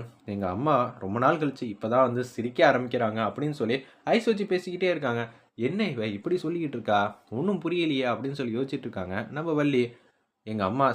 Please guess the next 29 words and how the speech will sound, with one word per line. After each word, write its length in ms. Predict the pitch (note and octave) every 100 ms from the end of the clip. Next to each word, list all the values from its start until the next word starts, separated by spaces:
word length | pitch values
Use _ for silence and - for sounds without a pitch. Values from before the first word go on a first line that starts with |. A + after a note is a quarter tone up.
| -
சந்தோஷப்பட்டு 600 | G#2 B2+ C#3+ B2+ G#2+ A#2
சிரிக்கிறாங்கன்னு 640 | A#2+ A#2+ - A#2+ G#2 A#2+ A#2
சொன்னா 220 | A2+ A#2+
தானே 240 | G#2 G#2 G#2+ G#2+ -
நீ 160 | G2+ C3
வந்து 240 | A2+ A2 A#2
வருத்தப்பட்டு 640 | G2+ A#2 C#3+ A2 G2 G#2 A2 - _ -
அழுதுகிட்டே 460 | D#3 G3+ G3 F#3+ F#3+
இருக்க 220 | F#3 E3+
முடியும்? 400 | E3 C#3+ A#2 A2 - _ _
ராமச்சந்திரா, 580 | A2+ E3+ G3 E3+ C3 G#2 - -
நீ 120 | A#2 F3+
ரொம்ப 280 | G3 G3 F#3+
நல்லவன் 420 | D#3 D#3 D#3 C3+
தான். 180 | A#2 F#2+ - _ -
ஆனா 200 | D3 D3
என்ன 220 | A#2+ F#3
பண்றது, 440 | A3+ F#3 B2+ A2 A#2+ A2+ - _ -
உன் 260 | C#3+ F3
பசங்க 360 | D3+ C3+ D#3 B2+ G#2+ A#2 -
இது 160 | A#2 B2
மாதிரிலாம் 380 | A2 G#2+ A#2
தப்பு 220 | C3 G#2+ D#3
பண்ணாம 320 | A#2+ A2 B2
இருந்திருந்தா 380 | A2+ G2+ G2 G#2 A2+ - _
நாங்க 260 | D3 F#3+ G#3
மட்டும் 300 | F#3+ F#3 F3
நிம்மதியா 340 | D#3 E3 E3 D3+
இருந்திருப்போம். 480 | B2 G#2+ G#2+ F#2+